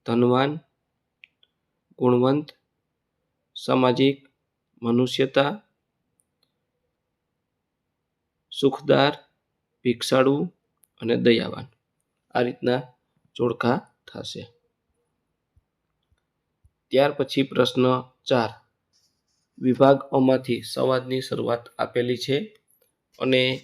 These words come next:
બ વિભાગમાં તેનો યોગ્ય જવાબ તમારે બંનેને યોગ્ય રીતે જોડીને લખવાના છે. તો અહીંયા અ વિભાગ અને બ વિભાગનો સંવાદ છે,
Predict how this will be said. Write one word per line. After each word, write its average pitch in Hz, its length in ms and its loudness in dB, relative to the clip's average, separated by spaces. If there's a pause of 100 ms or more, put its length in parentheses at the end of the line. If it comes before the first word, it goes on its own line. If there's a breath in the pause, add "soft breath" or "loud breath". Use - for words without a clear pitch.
(140)
બ 131 100 -4 (140)
વિભાગમાં 123 560 0
તેનો 117 220 -4
યોગ્ય 113 440 -4 (280)
જવાબ 117 340 -4
તમારે 113 380 -2 (1120)
બંનેને 131 460 2
યોગ્ય 123 340 0
રીતે 120 220 -4
જોડીને 107 340 -2
લખવાના 110 460 -4 (260)
છે. - 200 -4 (880)
તો - 100 -20
અહીંયા 120 340 -4
અ 127 100 2
વિભાગ 135 400 0 (920)
અને - 200 -10
બ 107 120 -6 (120)
વિભાગનો 113 540 -2
સંવાદ 117 360 0
છે, 143 180 -2